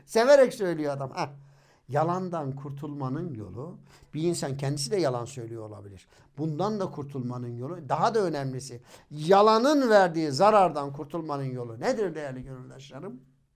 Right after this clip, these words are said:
Ya Afuvvu Celle Celaluhu.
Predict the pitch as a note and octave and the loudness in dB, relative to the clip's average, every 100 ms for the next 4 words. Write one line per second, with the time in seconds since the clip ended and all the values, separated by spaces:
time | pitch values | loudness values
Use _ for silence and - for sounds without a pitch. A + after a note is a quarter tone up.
0 | _ _ _ _ _ _ _ _ _ _ | _ _ _ _ _ _ _ _ _ _
1 | _ _ B2 C#3+ D#3 D3+ C#3 C#3 C#3 C#3 | _ _ -6 -2 0 0 -2 -4 -6 -6
2 | - F3 F#3+ D#3+ B2+ A#2+ C#3+ D#3 D#3+ C#3+ | -8 -8 -8 -8 -10 -10 -10 -10 -10 -10
3 | B2 A2+ B2+ C3+ A#2+ A2 A2 G#2+ G#2 F#2 | -10 -10 -10 -10 -10 -12 -12 -14 -14 -16